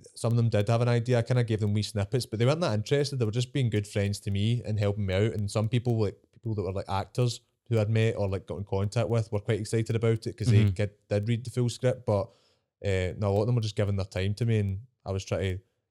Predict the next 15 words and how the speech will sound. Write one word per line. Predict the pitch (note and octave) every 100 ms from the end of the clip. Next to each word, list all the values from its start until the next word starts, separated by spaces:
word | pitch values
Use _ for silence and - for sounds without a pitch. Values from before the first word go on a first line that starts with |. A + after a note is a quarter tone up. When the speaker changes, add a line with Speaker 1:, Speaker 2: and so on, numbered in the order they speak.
| _
Speaker 1:
keep | A2+ G2
them | G2
engaged, | F#2 F#2 G#2+ A#2 -
but | F#2+ - _ _ _ _ _ _ _ _ G#2
didn't | G#2
do | G2+
a |
very | G2 F#2+
good | F#2
job | F#2 F#2 G#2
a |
lot | G#2 F#2
of |
the | -
time. | A2 G#2 G#2+